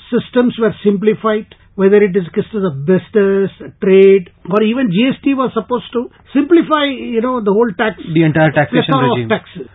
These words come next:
Speaker 1: So the Prime Minister's appeal this time is, is a very interesting appeal. He says, "Look,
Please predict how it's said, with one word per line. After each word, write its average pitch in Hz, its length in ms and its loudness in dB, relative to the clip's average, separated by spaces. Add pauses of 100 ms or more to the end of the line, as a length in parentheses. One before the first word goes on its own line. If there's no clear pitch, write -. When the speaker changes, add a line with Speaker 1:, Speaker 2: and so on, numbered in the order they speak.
(100)
Speaker 1:
So 311 120 -2
the 277 160 -2
Prime 262 280 0
Minister's 330 480 0 (340)
appeal 311 380 4
this 277 240 -2
time 226 320 -2
is, 202 180 0 (240)
is 247 100 -8
a 285 60 -8
very 339 200 -2
interesting 262 380 -4
appeal. 196 280 -2
He 247 180 -2
says, 269 320 -6
"Look, 240 320 -4